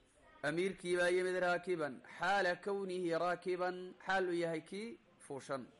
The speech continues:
Wa qaama qusun. Ninkii qusi lo odhan jiray baa istaagay. Fii Cukaada, suuqa Cukaada. Khaatiban xaal uu yahay kii khudbaynhaya, gobay aqrinhaya. Wa minhu waxaa ka mid aha.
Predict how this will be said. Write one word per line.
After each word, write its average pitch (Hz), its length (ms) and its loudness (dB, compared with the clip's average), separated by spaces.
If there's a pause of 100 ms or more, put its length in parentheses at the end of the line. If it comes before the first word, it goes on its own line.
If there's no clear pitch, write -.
(1040)
Wa 165 160 2
qaama 220 360 4
qusun. 202 760 -2 (220)
Ninkii 202 420 -2
qusi 202 260 -2
lo 190 100 0
odhan 196 200 0
jiray 185 220 0
baa 196 180 2
istaagay. 143 440 0 (1000)
Fii 214 140 0
Cukaada, 190 640 2 (100)
suuqa 190 380 -2
Cukaada. 139 520 -2 (920)
Khaatiban 160 680 2
xaal 180 220 4
uu 180 120 2
yahay 180 140 2
kii 180 200 -4
khudbaynhaya, 175 640 -2 (260)
gobay 147 280 2
aqrinhaya. 180 580 0 (1120)
Wa 196 140 2
minhu 240 340 0
waxaa 220 300 2
ka 220 160 0
mid 240 180 2
aha. 156 240 2